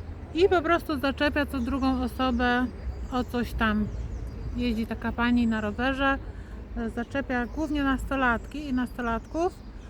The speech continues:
i wdaje się z nimi w rozmowę i zanim oni ogarną, o co, o co chodzi, no to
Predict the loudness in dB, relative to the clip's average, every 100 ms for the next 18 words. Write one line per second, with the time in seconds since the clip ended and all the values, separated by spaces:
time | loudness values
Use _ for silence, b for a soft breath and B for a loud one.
0 | B B B B -10 -10 -4 -2 0 -2
1 | -6 -14 -14 -14 -12 -12 -12 -14 -10 -6
2 | -2 0 2 0 -2 -2 2 2 4 2
3 | 0 -4 -2 -2 0 0 0 -2 0 2
4 | 2 2 2 2 0 2 2 4 2 0
5 | -4 -6 -6 -6 -4 -4 -2 -2 0 -2
6 | -2 -6 B B B B -2 -2 0 0
7 | 2 0